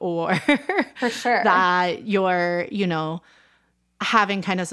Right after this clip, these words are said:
Speaker 1: a sluggish day and that you need a little grace from them. It makes them feel like you're more of a team and that everybody there is, like, a community and a family.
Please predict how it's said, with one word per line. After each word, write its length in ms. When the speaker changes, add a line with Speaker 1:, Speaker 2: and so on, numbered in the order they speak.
Speaker 1:
a 100
sluggish 440
day 260
and 100
that 120
you 300
need 220
a 80
little 260
grace 360
from 220
them. 200
It 100
makes 220
them 280
feel 460
like 280
you're 300
more 300
of 100
a 60
team 520
and 220
that 260
everybody 480
there 300
is, 140
like, 140
a 60
community 680
and 140
a 40
family. 640